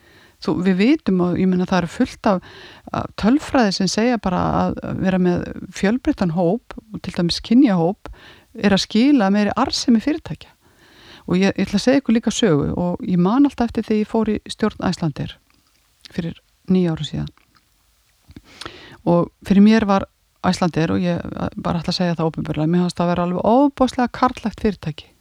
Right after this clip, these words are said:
alveg ofboðslega. Það voru þarna karlastjórnendur, flotti stjórnendur, ég ætla ekki að segja neitt annað, eh,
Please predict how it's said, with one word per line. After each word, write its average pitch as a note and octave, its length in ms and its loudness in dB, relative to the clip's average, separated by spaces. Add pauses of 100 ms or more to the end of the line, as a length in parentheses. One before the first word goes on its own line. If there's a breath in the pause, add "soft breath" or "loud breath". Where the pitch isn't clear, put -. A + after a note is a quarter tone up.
(100)
alveg F3 220 0
ofboðslega. E3 400 -6 (680 loud breath)
Það F#3 160 2
voru E3+ 180 2 (140)
þarna F3 280 -4 (100)
karlastjórnendur, A3+ 960 -2
flotti - 320 -4
stjórnendur, - 560 -4
ég G3+ 140 -4
ætla B3 160 -4
ekki A3+ 100 -4
að G#3 140 -6
segja G3 160 -2 (100)
neitt G3+ 240 -4
annað, E3+ 240 -2 (720 loud breath)
eh, F3+ 360 2